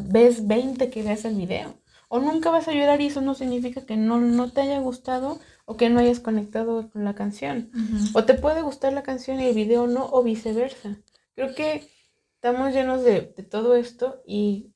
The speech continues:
Speaker 1: algo que sí hicimos el Ara de Mod seven era vivir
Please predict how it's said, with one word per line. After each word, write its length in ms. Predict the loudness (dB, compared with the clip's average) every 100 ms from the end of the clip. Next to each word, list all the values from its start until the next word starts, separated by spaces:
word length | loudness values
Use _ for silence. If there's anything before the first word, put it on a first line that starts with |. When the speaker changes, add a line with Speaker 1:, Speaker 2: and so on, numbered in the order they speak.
| -6
Speaker 1:
algo 300 | 2 2 2
que 120 | -4
sí 580 | -10 -10 -6 -4 -6 -10
hicimos 720 | -12 -6 -2 -2 -2 -6 -12 _ _ _ -6
el 160 | 2
Ara 320 | 4 4 2 0
de 80 |
Mod 280 | 2 2 0
seven 680 | -6 -8 -6 -4 -6 -10 _ -8
era 400 | -4 -2 -4 -8 _ _ _ _
vivir 680 | 0 2 4 2 2 -6